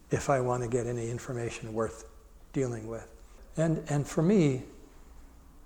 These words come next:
art, making art is about making information, a certain kind of information.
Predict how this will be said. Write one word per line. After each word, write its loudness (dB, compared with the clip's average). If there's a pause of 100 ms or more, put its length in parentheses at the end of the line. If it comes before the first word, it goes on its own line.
(120)
art, 4 (300)
making 2
art 0
is 0
about 0 (500)
making -2
information, -6 (360)
a 0
certain 0
kind 2
of 2
information. -6